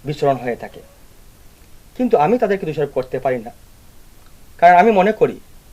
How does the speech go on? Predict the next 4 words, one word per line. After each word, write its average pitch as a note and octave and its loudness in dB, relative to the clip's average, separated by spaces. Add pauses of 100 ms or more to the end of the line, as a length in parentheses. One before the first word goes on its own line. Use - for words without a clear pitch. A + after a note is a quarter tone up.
(1000)
পাঁচই - 2 (100)
আগস্ট G3+ -2 (1080)
গণবিপ্লবের D3+ 2 (100)
পর D#3 2